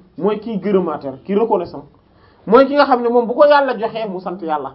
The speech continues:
au moins moom bu ko Yàlla joxee mu ne alhamdulillah. Ba pare li muy, li ko Yàlla jox du ko jëfandikoo pour def ci lu bon.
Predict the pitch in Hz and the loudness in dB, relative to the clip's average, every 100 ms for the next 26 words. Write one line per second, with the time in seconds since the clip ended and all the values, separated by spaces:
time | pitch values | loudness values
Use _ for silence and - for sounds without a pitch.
0 | - 180 208 269 262 202 185 208 208 196 | -4 -2 2 0 0 -6 -6 -6 -4 -4
1 | 175 170 143 139 131 _ 139 160 254 269 | -4 -10 -12 -14 -16 _ -20 -18 -16 -18
2 | - _ _ _ _ - _ _ 131 113 | -20 _ _ _ _ -20 _ _ -20 -20
3 | 107 110 - _ _ - _ 202 220 262 | -20 -20 -20 _ _ -20 _ 0 6 6
4 | 311 - _ _ _ 165 202 269 294 311 | 6 0 _ _ _ -4 2 4 6 4
5 | 285 214 262 294 269 254 240 208 240 196 | 2 -4 -4 0 4 4 2 -2 -2 -2
6 | 269 190 247 226 214 240 233 202 226 220 | -4 -4 -6 -8 -8 -10 -10 -10 -10 -10
7 | 220 233 | -8 -8